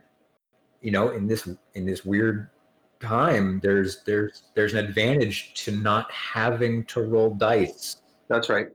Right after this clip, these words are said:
Speaker 1: You know, like, not having to have a dice roller that you're, like, typing, like, "Oh, it's three D six,"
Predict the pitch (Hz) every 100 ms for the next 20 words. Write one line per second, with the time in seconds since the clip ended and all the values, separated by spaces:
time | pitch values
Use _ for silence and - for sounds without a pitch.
0 | _ _ - 120 107 104 120 120 104 101
1 | 107 110 107 113 110 107 104 104 104 110
2 | 110 113 98 92 92 90 90 87 90 90
3 | 90 87 - 104 107 98 95 92 123 113
4 | 98 95 - 117 110 107 104 - 104 104
5 | - -